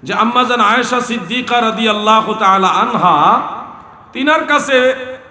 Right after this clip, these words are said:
সাহাবাই কারাম গেলেন বৃষ্টির অভাব,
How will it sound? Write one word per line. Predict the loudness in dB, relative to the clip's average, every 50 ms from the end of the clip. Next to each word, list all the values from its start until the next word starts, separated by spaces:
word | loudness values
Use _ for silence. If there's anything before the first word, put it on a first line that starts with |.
| -20 -20 -12
সাহাবাই | -6 -2 0 2 2 2 2 2 0 0
কারাম | 0 -2 0 0 0 -2
গেলেন | -2 -4 -4 -2 -2 -2 -4 -6 -8 -12 -16 -18 -20 -20 -20 -20 -20 -20 -20 -20 -20 -20 -20 -20 -16 -8 -4
বৃষ্টির | -4 -2 -2 -4 -6 -6 -4 -2 0
অভাব, | 0 0 0 0 2 2 2 4 2 2